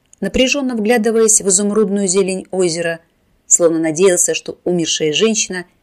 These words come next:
вернется к нему из пучины. Он не осуждал ее, вовсе нет. Каждый человек имеет право сделать свой выбор. Наверное, он даже где-то ее понимал.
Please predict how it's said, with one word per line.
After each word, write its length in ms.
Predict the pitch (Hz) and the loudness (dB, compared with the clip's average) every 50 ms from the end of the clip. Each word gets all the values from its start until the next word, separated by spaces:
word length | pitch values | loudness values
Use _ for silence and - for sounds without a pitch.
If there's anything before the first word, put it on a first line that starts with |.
| _ _ _ _ _ | _ _ _ _ _
вернется 460 | 180 196 202 196 226 262 262 - - | -2 0 0 0 0 -2 -2 -6 -6
к 80 | - - | -4 -4
нему 200 | 165 160 160 160 | -4 -2 0 0
из 100 | 156 - | -2 -2
пучины. 480 | - 139 - - - - 151 127 - - _ _ _ _ _ _ _ _ _ _ _ _ _ _ _ _ _ _ _ _ _ _ _ _ _ _ _ | -2 -6 -6 -6 -6 -6 -8 -10 -14 -20 _ _ _ _ _ _ _ _ _ _ _ _ _ _ _ _ _ _ _ _ _ _ _ _ _ _ _
Он 280 | - 180 202 220 226 226 | 0 2 2 2 2 0
не 80 | 226 | 0
осуждал 640 | 233 233 - - - 240 233 226 226 262 269 254 214 | 0 2 2 2 2 0 0 0 2 2 2 2 2
ее, 280 | 170 147 139 139 170 160 - _ _ _ _ _ _ | 0 -4 -6 -8 -12 -18 -20 _ _ _ _ _ _
вовсе 420 | 165 160 165 156 - - - - | -2 0 0 2 2 0 0 0
нет. 320 | 202 220 247 240 247 - _ _ _ _ _ _ _ _ _ _ _ _ _ _ _ _ | 0 0 -2 -4 -8 -14 _ _ _ _ _ _ _ _ _ _ _ _ _ _ _ _
Каждый 360 | - 262 302 330 285 254 269 | 4 4 4 4 4 0 -4
человек 420 | 262 - 262 254 262 277 285 269 - | -2 0 0 2 2 2 0 0 0
имеет 240 | 240 240 240 233 | 0 0 0 0
право 280 | 240 262 277 277 269 247 | 0 -2 0 2 2 2
сделать 320 | 220 208 233 240 240 233 | 2 2 2 2 2 0
свой 220 | - - 214 226 220 | 0 -2 -2 -4 -4
выбор. 360 | 196 170 160 - - - - _ _ _ _ _ _ _ _ _ _ _ _ _ _ _ _ _ - | -2 -4 -6 -6 -6 -12 -14 _ _ _ _ _ _ _ _ _ _ _ _ _ _ _ _ _ -4
Наверное, 560 | 170 170 165 160 180 175 170 170 170 170 170 - | -2 0 2 2 2 2 2 0 -2 -4 -4 -4
он 160 | 170 170 160 | -4 -2 0
даже 240 | 175 175 170 165 160 | 0 0 0 0 -2
где-то 300 | 156 151 175 175 - 185 | 0 -2 -2 0 0 0
ее 120 | 165 170 | 0 0
понимал. 640 | 170 - 160 165 170 180 190 202 190 156 - - | -2 -4 -6 -4 -4 -4 -2 -4 -4 -6 -8 -12